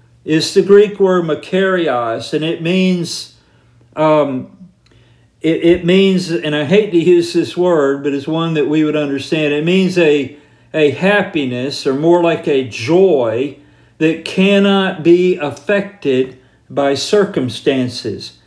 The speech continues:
It's an inner joy contentment given by Christ himself. Do you have that? "Blessed are the poor in spirit,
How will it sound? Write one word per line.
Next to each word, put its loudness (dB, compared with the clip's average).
It's 4
an 0
inner 2
joy 0
contentment -2
given 2
by -4
Christ -6
himself. -4
Do -4
you 2
have 0
that? -4
"Blessed 2
are 0
the -4
poor 4
in -6
spirit, -2